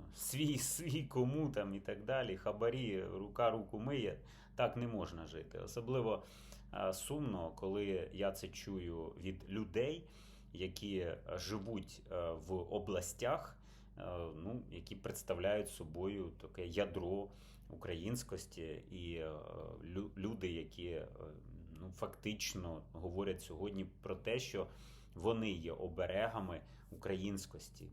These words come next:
і культури, і правопису, і української мови, і літератури, і так далі. Тому не ганьбіть свої регіони, не ганьбіть своїх людей. І якщо ви сунете своїх дітей просто для того, щоб тато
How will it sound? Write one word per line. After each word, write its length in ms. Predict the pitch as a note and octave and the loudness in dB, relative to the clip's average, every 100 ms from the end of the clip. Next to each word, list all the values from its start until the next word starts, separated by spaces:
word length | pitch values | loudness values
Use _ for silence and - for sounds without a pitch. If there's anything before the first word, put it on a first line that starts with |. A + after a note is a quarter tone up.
| E2+ - | -14 -14
і 300 | F2+ E2+ E2 D#2 | -8 -6 -4 -6
культури, 840 | - E2 - C#3 C3 A2+ G2+ F2 - | -8 -8 -2 2 4 4 4 0 -4
і 140 | E2+ E2+ | -10 -10
правопису, 880 | - D#2+ G2+ C#3+ - G2 - E2+ E2+ | -6 -2 2 2 2 -4 -4 -6 -6
і 480 | D#2 E2 E2 D#2+ D#2+ | -6 -8 -10 -8 -10
української 520 | D#2+ F#2 G2 - F2+ | -6 -2 -2 -2 -4
мови, 440 | F2+ C3+ C3 G#2+ - - - - - - | 0 2 4 4 0 -8 -16 -16 -14 -8
і 60 | |
літератури, 560 | F2 F2+ F#2 F2+ B2 G2+ | -6 0 0 0 0 0
і 40 | |
так 180 | F#2+ F2+ | 0 0
далі. 280 | F2+ D#2 D2+ | 0 -2 -2
Тому 200 | G2 A2 | -2 2
не 120 | G#2 | 4
ганьбіть 500 | C3 C#3+ B2+ G#2+ E2+ | 4 4 0 -2 -6
свої 280 | - F2 E2+ | -6 -6 -4
регіони, 560 | F2 E2+ G#2 C3 D3+ A2 | -4 -4 0 2 2 0
не 140 | F#2 | -2
ганьбіть 380 | F#2+ F#2+ F2+ - | -4 -4 -4 -8
своїх 280 | - F2 - | -8 -8 -6
людей. 420 | F#2 A2+ C#3 C#3 - - - | -2 0 0 -2 -10 -14 -8
І 60 | F2 | -2
якщо 320 | F#2 - G2 | -2 0 -2
ви 460 | F2+ F2+ E2+ D#2+ D#2 | -2 0 0 0 -4
сунете 460 | - G2+ F2 - | -2 0 0 -2
своїх 280 | - D2+ D#2+ | -6 -4 -6
дітей 300 | - - F2 | -6 0 0
просто 340 | - F2+ - - | 0 -6 -6 -10
для 120 | E2+ | -8
того, 200 | E2+ F2+ | -4 -4
щоб 180 | F2 F2 - - - F2 F2+ - | -4 -6 -8 -16 -14 -12 -10 2
тато 420 | A2+ F#2+ E2 D#2+ | 4 4 0 -4